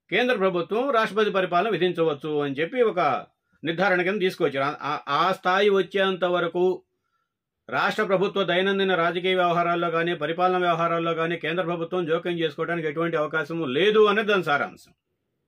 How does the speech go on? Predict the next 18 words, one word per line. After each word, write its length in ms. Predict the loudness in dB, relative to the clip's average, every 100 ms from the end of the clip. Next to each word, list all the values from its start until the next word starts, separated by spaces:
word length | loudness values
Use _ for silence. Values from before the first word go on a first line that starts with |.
| _ _ _ _ _ _ _ _ _ -2
కనుక 340 | 0 2 4
ఈ 400 | 4 2 0 -2 -10 _ _ -2
తొమ్మిది 240 | 0 2
సంవత్సరాల 380 | 2 2 2 0
కాలంలో 680 | 2 0 2 2 0 -2 -8 _ _ _ _ _ -4
ప్రతిపక్ష 420 | -2 0 0 0
పాలిత 360 | 0 0 0 2
రాష్ట్రాల్లో 680 | 2 2 0 0 0 0
ఉన్నటువంటి 600 | 0 0 0 2 0 -2
బీజేపీ 440 | 0 0 2 0 0
నియమిత 280 | 0 0 -2
గవర్నర్లు 560 | 0 2 2 2 0
పోషించినటువంటి 680 | 0 0 0 -2 -2 -2 -2
పాత్రను 480 | 0 0 2 0 0
మనం 120 | 0
పరిశీలిస్తే 840 | -2 -2 -2 -4 -2 -2 0 -4 _ _ _ _ _ _ _ _ _ _ _ _ _
బీజేపీ 540 | -4 0 2 2 2
ప్రభుత్వం 720 | 2 2 2 0 0 -2 -4